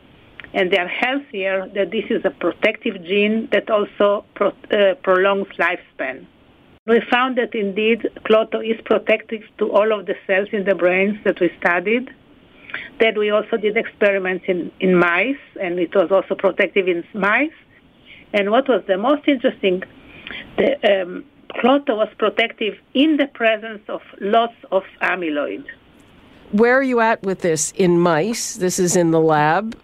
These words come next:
Speaker 2: A lot of
Speaker 1: Yes.
Speaker 2: klotho has improved outcomes.
Speaker 1: Correct. So we did experiments that we published in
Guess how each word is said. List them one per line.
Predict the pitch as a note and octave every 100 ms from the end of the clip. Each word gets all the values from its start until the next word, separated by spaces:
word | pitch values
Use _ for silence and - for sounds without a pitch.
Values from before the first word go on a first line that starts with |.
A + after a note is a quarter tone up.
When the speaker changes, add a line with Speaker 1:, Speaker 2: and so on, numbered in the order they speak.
| -
Speaker 2:
A | E3+
lot | E3+ F3
of | F3+ E3 -
Speaker 1:
Yes. | G#3 F3+
Speaker 2:
klotho | F3 F3 F#3 E3+ F3 F#3 - _ _
has | - E3+ E3 D#3+ -
improved | F3 - F#3 F3 D#3
outcomes. | C#3 G#3+ - F3+ C3+ - - - _ _ _ - - - -
Speaker 1:
Correct. | G#3 G#3 G3 - _ - _ _ _ _ - _ -
So | A3
we | G#3+ G#3+
did | A3+ A#3
experiments | B3+ - - A3 A3 G#3 G#3 G#3 G3
that | F#3
we | G3
published | G3 G3+ G3 G3 G3 G3 - - _ - - - -
in | G3+ G3